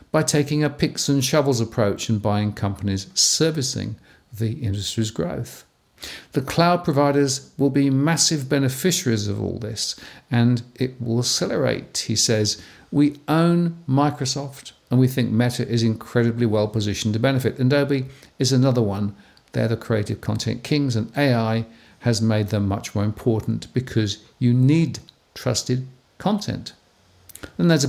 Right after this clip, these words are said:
bunch of companies out there incredibly well positioned, and I think that's why it's taken off. And according to Mister Kutcher, many institutional and retail investors who were negative on equities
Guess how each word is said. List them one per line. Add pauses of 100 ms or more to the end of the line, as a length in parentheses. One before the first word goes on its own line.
bunch
of
companies
out
there
incredibly
well
positioned, (320)
and
I
think (200)
that's
why
it's (140)
taken (260)
off. (1400)
And
according
to
Mister
Kutcher, (280)
many
institutional
and
retail
investors
who
were
negative
on
equities